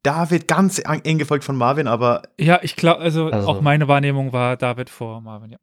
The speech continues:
Speaker 3: Okay, ich sag's dann einfach mal, das müsste drei mal die drei sein, bei Issos Keilerei, drei drei drei.
Speaker 2: Drei drei drei, Keilerei, äh, das ist richtig. <laughs>
Speaker 3: Genau,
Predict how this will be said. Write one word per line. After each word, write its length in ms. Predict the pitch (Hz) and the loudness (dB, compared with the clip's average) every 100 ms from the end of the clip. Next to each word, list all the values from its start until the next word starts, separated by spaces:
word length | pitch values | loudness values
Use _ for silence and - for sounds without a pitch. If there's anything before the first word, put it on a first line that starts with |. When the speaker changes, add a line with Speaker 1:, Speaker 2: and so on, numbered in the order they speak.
| _ _ | _ _
Speaker 3:
Okay, 280 | - 101 101 | -12 -2 -2
ich 260 | 90 - - _ _ _ _ - | -2 -8 -20 _ _ _ _ -8
sag's 320 | - 107 - | -2 0 2
dann 140 | 120 | 0
einfach 220 | 117 113 | 2 2
mal, 320 | 110 107 107 104 | 4 4 2 0
das 260 | 98 - | -2 -2
müsste 280 | 110 104 101 | -4 -4 -6
drei 200 | 92 101 | 0 2
mal 140 | 117 113 | 2 2
die 100 | 104 | 0
drei 280 | 92 98 | 2 2
sein, 420 | 98 85 87 110 - _ _ - | 2 0 -4 -6 -10 _ _ 0
bei 180 | 95 | 0
Issos 400 | 98 113 - 110 | 0 -2 -2 -2
Keilerei, 580 | - 101 101 95 92 82 - - | 0 0 0 0 -2 -2 -10 -8
drei 220 | 90 90 | -2 -2
drei 180 | 90 87 | -2 -4
drei. 260 | 85 85 85 _ _ _ _ _ _ _ _ _ _ _ _ _ _ _ _ _ _ _ _ _ _ | -6 -8 -10 _ _ _ _ _ _ _ _ _ _ _ _ _ _ _ _ _ _ _ _ _ _
Speaker 2:
Drei 220 | - 123 | -6 -4
drei 200 | 123 117 | -2 -6
drei, 360 | 110 143 147 156 | -8 -6 -4 -6
Keilerei, 640 | - 123 120 117 139 147 131 _ _ - | -8 -10 -6 0 0 0 -4 _ _ -10
äh, 180 | 127 113 - | -8 -8 -2
das 260 | 135 127 - | 0 0 -4
ist 160 | 117 123 | -8 -4
richtig. 440 | 120 - - - | -4 -6 -14 -10
<laughs> 60 | 151 - - - - | -8 -8 -10 -14 -8
Speaker 3:
Genau, 280 | 90 82 | -6 -6